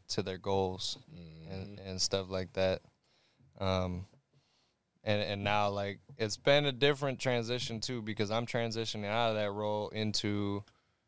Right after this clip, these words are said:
Speaker 1: a, the next role, right? And now I'm gonna be mentoring people that wear my, that are filling my shoes, and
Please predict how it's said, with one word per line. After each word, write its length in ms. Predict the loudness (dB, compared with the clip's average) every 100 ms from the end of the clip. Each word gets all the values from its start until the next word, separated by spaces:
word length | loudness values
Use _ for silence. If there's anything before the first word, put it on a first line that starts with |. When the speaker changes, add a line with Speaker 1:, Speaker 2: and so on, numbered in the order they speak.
| _ _
Speaker 1:
a, 60 | -20 -20 _ -8
the 100 | 0
next 360 | 4 2 2
role, 400 | 4 4 4 -2
right? 340 | -2 -2 -4 -6
And 400 | -4 -2 0 0
now 240 | 2 4 4
I'm 80 | 2
gonna 140 | 0
be 120 | 0
mentoring 600 | 0 0 0 0 2 0
people 280 | -4 -4 2
that 140 | 2 2
wear 160 | 0
my, 280 | 0 0 -2 -2
that 120 | -2
are 60 | -2
filling 260 | -2 0
my 180 | 2 2
shoes, 480 | 0 -6 -8 -12 -14 _ _ _ _ _ _ _ -2
and 640 | 2 4 4 2 0 -2